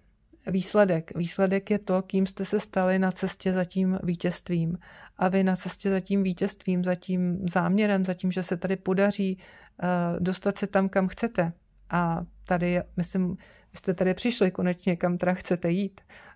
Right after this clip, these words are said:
Skončila tady nějaká nerozhodnost, nebo že jste se, eh, jenom tak nějak jako v něčem plácali. A tady to víte.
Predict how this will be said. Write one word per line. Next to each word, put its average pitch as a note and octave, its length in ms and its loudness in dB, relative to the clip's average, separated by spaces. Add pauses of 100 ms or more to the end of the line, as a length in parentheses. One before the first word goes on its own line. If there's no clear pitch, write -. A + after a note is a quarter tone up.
(160)
Skončila F3 500 0
tady F3+ 280 0
nějaká F3+ 380 0
nerozhodnost, F#3 760 -2
nebo E3+ 380 0
že E3+ 120 -8
jste - 180 -8
se, F3 240 -2 (500)
eh, F3 180 0
jenom F3+ 360 0
tak F3 220 -8
nějak F3 300 -2
jako F3+ 420 0 (380)
v F3+ 60 0
něčem F#3 280 0
plácali. F#3+ 600 0 (420)
A E3+ 60 -8
tady F#3+ 200 2
to A3 160 0
víte. F#3+ 380 0